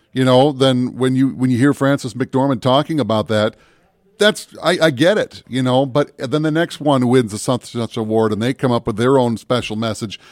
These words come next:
For a long time, it was the aids ribbon that everyone was wearing. It was always about causes and things, and I get it and I support it,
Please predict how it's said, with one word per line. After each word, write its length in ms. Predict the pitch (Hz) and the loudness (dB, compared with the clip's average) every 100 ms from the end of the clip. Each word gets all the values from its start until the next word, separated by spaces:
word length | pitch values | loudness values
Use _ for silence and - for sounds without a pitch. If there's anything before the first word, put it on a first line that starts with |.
| - _ | -20 _
For 160 | - 135 | -4 0
a 40 | |
long 260 | 127 127 135 | 2 0 0
time, 240 | 139 135 | 0 0
it 60 | 127 | 0
was 140 | 123 | -4
the 320 | 110 107 135 | -4 -4 0
aids 160 | 151 127 | 0 0
ribbon 260 | 143 123 123 | 0 0 0
that 140 | 117 | 0
everyone 300 | 117 110 117 | -2 -2 -2
was 120 | 107 | -4
wearing. 240 | 107 110 107 | -4 -2 -2
It 60 | |
was 100 | 104 | -2
always 300 | 117 139 151 | -2 -2 -2
about 260 | 131 135 110 | -2 -4 -4
causes 560 | - 123 123 120 113 | -6 -2 -2 -2 -6
and 140 | 104 101 | -8 -4
things, 200 | 117 107 | -4 -4
and 120 | 117 | -4
I 80 | 151 | -4
get 320 | 131 143 147 | -2 -2 -2
it 100 | 151 | -2
and 160 | 127 120 | -6 -4
I 120 | 120 | -4
support 500 | - - - 202 202 | -6 -14 -4 0 2
it, 160 | 147 | 2